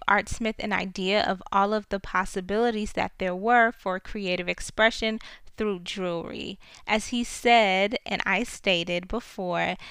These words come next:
that he wanted to create tangible pieces. And so seeing Winifred Mason at work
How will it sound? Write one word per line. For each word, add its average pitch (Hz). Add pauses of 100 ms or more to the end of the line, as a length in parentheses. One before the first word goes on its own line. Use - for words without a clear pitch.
(200)
that 190
he 226
wanted 190
to -
create 190 (180)
tangible 196
pieces. - (260)
And 220
so 208
seeing 226
Winifred 208
Mason 190
at 175
work 190